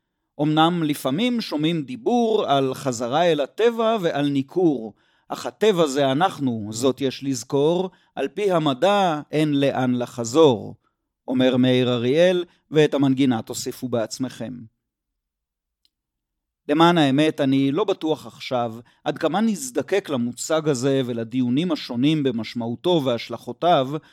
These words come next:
בהמשך הפודקאסט על מרקס, אבל חשוב להדגיש כבר עכשיו, מרקס לא מדבר על הניכור כמאפיין את הקיום האנושי או את מה שמתחולל בנפש האדם המודרני.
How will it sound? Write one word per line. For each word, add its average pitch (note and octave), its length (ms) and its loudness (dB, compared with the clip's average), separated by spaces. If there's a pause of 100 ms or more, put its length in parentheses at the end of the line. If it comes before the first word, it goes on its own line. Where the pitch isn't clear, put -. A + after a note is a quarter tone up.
(160)
בהמשך C#3+ 520 0
הפודקאסט A#2 540 -8
על A2 100 -8
מרקס, G#2 540 -10 (300)
אבל D3 180 0
חשוב A3 360 -6
להדגיש E3+ 440 -2
כבר D3+ 320 -2
עכשיו, A2+ 440 -4 (440)
מרקס G#3 640 -2
לא F#3 280 4
מדבר C3 480 0
על A#2+ 100 0
הניכור C3+ 800 -2
כמאפיין C3+ 800 -2
את D#3 120 -6
הקיום C#3+ 420 -4
האנושי C3 680 -6 (360)
או D#3 440 6
את C#3 140 -8
מה D3 140 0
שמתחולל D3 640 -2
בנפש C#3 600 0
האדם B2+ 380 -2
המודרני. A2 680 -4